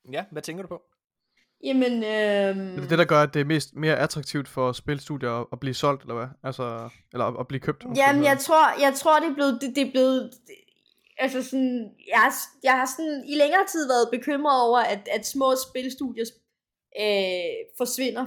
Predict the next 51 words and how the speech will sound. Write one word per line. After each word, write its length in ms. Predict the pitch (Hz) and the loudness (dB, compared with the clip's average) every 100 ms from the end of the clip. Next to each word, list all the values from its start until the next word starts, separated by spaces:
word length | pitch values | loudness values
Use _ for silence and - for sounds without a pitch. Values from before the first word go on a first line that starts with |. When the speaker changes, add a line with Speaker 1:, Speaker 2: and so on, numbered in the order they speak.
| 262 | -4
Speaker 2:
fordi 140 | 240 208 | -4 -4
de 60 | |
bliver 160 | 202 202 | -2 0
opkøbt 400 | 214 208 262 - | -2 -2 -6 -6
af 80 | 196 | -8
større. 460 | - 185 190 220 214 _ - - | -6 -2 0 0 -2 _ -6 -2
Øhm, 440 | 214 208 208 202 - 214 | 2 2 0 -6 -4 -2
og 80 | |
så 100 | 220 220 - | -2 -6 0
samtidig 340 | 214 254 262 240 | 0 0 0 0
er 40 | |
det 60 | 220 | 2
jo 40 | |
egentlig 180 | 233 220 | 2 0
også 140 | 226 | 0
godt, 160 | - 220 | 0 0
der 60 | 208 | 0
er 60 | 202 | -2
sådan 140 | 233 226 | -4 -8
en 80 | - | -8
fødekæde, 720 | 233 226 262 - 202 202 214 _ _ _ _ - 202 | -8 -8 -10 -8 -6 -4 -6 _ _ _ _ -10 -6
øh, 200 | 190 196 | -4 -2
for 80 | 233 | -4
spilstudier, 800 | 240 240 220 220 - 208 - 240 311 | -4 -6 -6 -8 -8 -10 -2 0 0
ikke? 120 | - _ _ - | -4 _ _ -20
Speaker 1:
Ja. 60 | - 247 | -6 0
Speaker 2:
Øhm, 840 | 240 226 214 214 214 208 202 196 185 175 | 2 4 2 0 -2 -6 -8 -10 -12 -10
Speaker 1:
Jeg 120 | 127 | -8
kan 120 | 170 202 | -2 0
Speaker 2:
at 100 | 214 | 2
Speaker 1:
huske 120 | 254 | 2
Speaker 2:
når 60 | 262 | 2
et 40 | 254 | 4
lille 140 | 269 294 | 2 0
spilstudie 540 | - 269 269 269 240 247 | -2 -4 -2 -6 -4 0
klarer 160 | 202 | 0
det 100 | 226 | 0
så 100 | 247 247 | -4 -4
godt, 120 | 208 | -2
at 60 | 208 | -4
det 80 | - | -8
så 100 | 226 | -6
bliver 120 | 220 196 | -4 -4
opkøbt 280 | 196 254 254 | -6 -12 -12
af 20 | |
et 80 | 185 - | -14 -10
større 220 | 196 208 185 | -4 -4 -4
et, 100 | 185 - _ _ _ - 233 | -10 -18 _ _ _ -6 -2
øh, 260 | 214 202 196 | 0 0 0
eller 120 | |
en 80 | 185 | -2